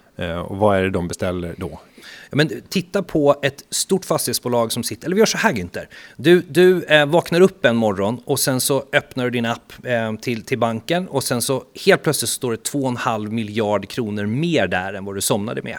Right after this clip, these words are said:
Speaker 1: Gött.
Speaker 2: Ja, det,
Speaker 1: Ja.
Speaker 2: det händer ibland.
Speaker 1: Ja.
Speaker 2: <laughs> Kanske för någon. Ehm, och så tänker du så här, nu ska jag stoppa in det här, ska jag köpa lite bolag, lite onoterat, lite noterat, lite räntor, kanske lite krypto.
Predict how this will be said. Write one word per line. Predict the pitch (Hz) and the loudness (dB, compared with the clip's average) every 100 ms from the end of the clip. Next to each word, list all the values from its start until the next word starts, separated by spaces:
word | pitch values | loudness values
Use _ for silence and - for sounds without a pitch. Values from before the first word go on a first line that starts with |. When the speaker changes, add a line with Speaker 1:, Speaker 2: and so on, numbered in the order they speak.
| - | -10
Speaker 1:
Gött. | 101 92 - - - 117 | -4 -4 -4 -12 -8 4
Speaker 2:
Ja, | 131 185 208 | 6 8 6
det, | 185 175 | 4 2
Speaker 1:
Ja. | 175 | 2
Speaker 2:
det | 180 | 4
händer | 151 135 123 | 6 4 4
ibland. | 113 113 95 98 - | 6 4 4 -6 -4
Speaker 1:
Ja. | 98 - - | -2 -2 2
Speaker 2:
<laughs> | 196 - | 2 2
Kanske | - 151 127 - 143 | 0 4 4 4 2
för | 131 | 4
någon. | 117 101 101 - - - | 4 2 -4 -8 -8 -2
Ehm, | - 139 156 - | 4 6 4 2
och | 170 | 0
så | 156 | 2
tänker | 175 143 131 | 2 2 2
du | |
så | 127 | 2
här, | 113 117 | 2 2
nu | 151 - | 2 2
ska | - | 2
jag | 143 | 0
stoppa | - 135 131 | 2 0 0
in | 117 | 0
det | 110 | 0
här, | 107 | -2
ska | 120 | -4
jag | 104 | -4
köpa | - 110 | -4 -4
lite | 107 98 | -6 -6
bolag, | 104 151 135 139 156 | -2 0 0 4 4
lite | 131 123 | 2 0
onoterat, | 139 131 120 - 147 139 | 0 0 -2 0 -2 -2
lite | 135 143 | -6 -8
noterat, | 117 127 113 | -2 -2 -2
lite | 113 104 | -6 -2
räntor, | 127 135 113 - 143 | 0 0 -2 -2 -2
kanske | - 113 - | 0 -4 -4
lite | 107 98 | -8 -8
krypto. | - 147 - - 151 | -4 -4 -6 -4 -2